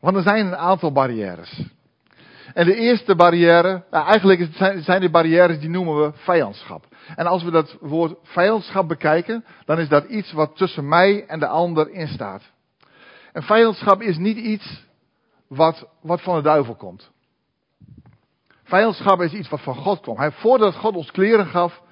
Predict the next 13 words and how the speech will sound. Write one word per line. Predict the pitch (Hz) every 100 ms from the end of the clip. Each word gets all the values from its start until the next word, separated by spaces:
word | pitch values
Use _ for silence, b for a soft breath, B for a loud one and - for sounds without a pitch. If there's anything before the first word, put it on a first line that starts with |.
| b _
gaf | - 180
hij | 156
ons | 165 151
al | 139
vijandschap. | 170 156 98 - 87 _ _ _ _ _ b b b b b
En | 147
dat | 190
is | 180
misschien | 170 185 165
heel | 185
opmerkelijk. | 196 131 139 170 202
Daar | 170
mogen | 160 147